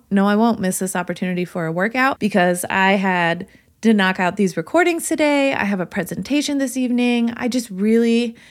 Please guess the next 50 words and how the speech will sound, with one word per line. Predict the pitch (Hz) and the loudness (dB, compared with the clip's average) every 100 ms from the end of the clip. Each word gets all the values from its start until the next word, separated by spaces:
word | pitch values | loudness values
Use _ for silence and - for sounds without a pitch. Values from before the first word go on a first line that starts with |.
| - | -6
I | 202 | 2
needed | 208 233 247 | 4 4 2
the | 294 | 2
workout. | 370 381 233 - _ - | 0 0 -2 -4 _ -4
I | 208 | 2
needed | 208 226 233 | 4 2 2
the | |
workout. | 226 190 185 147 | 0 0 -2 -6
I | 170 | -2
needed | 185 208 202 | 0 0 0
the | 180 | 0
mental | 185 208 220 190 | 0 0 -2 -2
reset. | 196 196 - 190 190 - | -2 -2 -2 -2 -2 -8
I | 175 | -8
needed | 180 185 190 175 | -4 -2 -4 -2
the | 175 175 - | -4 -4 -2
energy | 196 202 185 190 185 | 0 0 0 0 0
reset | 190 190 190 190 180 180 | 0 0 0 -2 -2 -2
and | 196 | 0
the | 185 | 0
fuel | - 240 240 202 185 | 0 0 2 4 2
to | - | -2
get | 196 185 | -4 -4
through | 190 175 | -4 -4
the | 170 | -6
second | 180 180 175 | -8 -8 -6
half | 180 170 | -6 -8
of | 170 | -8
my | 170 160 | -8 -6
day. | 165 170 226 285 262 | -4 -2 -2 -2 0
And | 262 | 2
I | 269 | 2
went | 277 | 0
down | 294 277 | -2 -2
there | 269 | 0
and | 262 | 0
did | 269 277 | 0 0
it. | 277 - | 0 0
And | 240 233 - | -2 -2 -8
do, | - 269 277 - | -4 -2 -2 -6
do | 247 269 | -2 0
I | 269 | 2
regret | 269 240 233 247 - | 0 0 0 0 -2
spending | - 240 233 247 247 | -6 2 4 4 2
those | 226 220 | 0 -2
twenty, | - 226 226 240 226 | -2 2 2 2 0
twenty-five | - 233 233 226 220 | -2 -2 0 0 2
minutes | 208 240 - - | 2 0 -2 -10
working | 190 196 226 233 208 | -4 -2 0 0 0
out? | 196 247 330 | 0 -2 -4